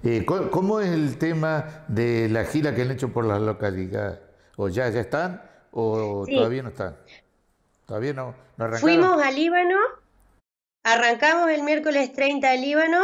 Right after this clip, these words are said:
Speaker 2: eh, teníamos que ir el jueves a Pontó, pero bueno, por el clima no pudimos ir,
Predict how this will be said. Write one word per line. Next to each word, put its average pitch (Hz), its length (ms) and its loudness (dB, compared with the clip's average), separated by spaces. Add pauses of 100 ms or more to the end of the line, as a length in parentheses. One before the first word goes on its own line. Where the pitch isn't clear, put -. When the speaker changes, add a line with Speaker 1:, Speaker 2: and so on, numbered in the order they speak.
(600)
Speaker 2:
eh, 226 200 2
teníamos 254 640 2
que 247 140 0
ir 254 380 2
el 220 420 2
jueves 262 400 2
a 233 140 2
Pontó, 285 580 2
pero 214 180 2
bueno, 220 280 2
por 196 180 -2
el 190 220 -4
clima 226 360 0
no 214 160 0
pudimos 220 440 0
ir, 330 260 0